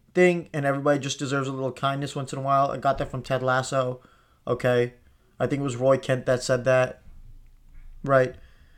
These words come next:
So you admitting that you don't know something and are willing to be educated on it,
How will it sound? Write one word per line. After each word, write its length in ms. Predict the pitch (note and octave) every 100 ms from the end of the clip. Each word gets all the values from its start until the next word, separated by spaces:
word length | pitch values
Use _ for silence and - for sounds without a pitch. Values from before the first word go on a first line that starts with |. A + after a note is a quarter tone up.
| - _ _
So 440 | - D#3 D3 -
you 280 | C#3 E3 G#3
admitting 680 | E3 D3+ D3+ D#3 F3+ F#3+ F#3+
that 200 | E3 D3+
you 80 | D3+
don't 220 | D#3+ D#3+
know 120 | D#3
something 320 | D#3+ F3 E3 D#3+
and 220 | D3+ C#3+
are 160 | C#3+
willing 340 | B2+ C#3+ D3+ D#3
to 120 | E3
be 180 | C#3+ C#3
educated 520 | C3+ D3 D3+ E3 D#3+
on 160 | F3 F#3
it, 220 | G3 F#3+